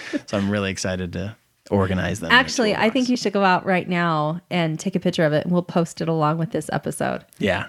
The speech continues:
Speaker 1: Because we
Speaker 2: It's,
Speaker 1: need to show you
Speaker 2: it's
Speaker 1: that
Speaker 2: embarrassing, actually.
Speaker 1: It is, uh, it is
Speaker 2: It's a little
Speaker 1: actually
Speaker 2: embarrassing.
Speaker 1: embarrassing. I would agree with that.
Speaker 2: <laughs>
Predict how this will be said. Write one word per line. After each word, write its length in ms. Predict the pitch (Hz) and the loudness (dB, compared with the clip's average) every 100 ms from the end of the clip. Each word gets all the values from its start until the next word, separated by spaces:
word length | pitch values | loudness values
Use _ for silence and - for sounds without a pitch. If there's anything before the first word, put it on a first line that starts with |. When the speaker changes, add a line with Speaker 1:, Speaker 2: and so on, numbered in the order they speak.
| - | -2
Speaker 1:
Because 600 | 170 180 170 160 156 - | -2 2 2 2 -2 -4
we 280 | 214 208 220 | -2 2 2
Speaker 2:
It's, 60 | |
Speaker 1:
need 260 | 214 202 185 | 4 2 2
to 160 | 185 185 | -2 -2
show 260 | - 185 | 2 4
you 180 | 175 160 | 6 4
Speaker 2:
it's 100 | 156 | 6
Speaker 1:
that 80 | 240 | 4
Speaker 2:
embarrassing, 600 | 151 127 120 120 135 135 | 6 6 6 2 0 2
actually. 380 | 135 - 151 151 | 0 -2 0 4
Speaker 1:
It 80 | 254 | 6
is, 160 | 294 | 6
uh, 180 | 285 285 - | 4 0 4
it 200 | 262 226 | 2 6
is 280 | 262 285 | 4 4
Speaker 2:
It's 80 | - | 0
a 20 | |
little 80 | 202 | -2
Speaker 1:
actually 420 | 202 - - - | -2 0 4 4
Speaker 2:
embarrassing. 320 | - 220 214 185 175 185 170 165 | 6 4 4 2 2 -2 -4 -4
Speaker 1:
embarrassing. 260 | 165 214 | -2 0
I 120 | 202 226 | 2 4
would 120 | 233 | 4
agree 300 | 220 202 190 | 2 4 4
with 160 | 196 | 2
that. 380 | 196 170 165 - - | 0 -2 -2 -4 -6
Speaker 2:
<laughs> 100 | - | -12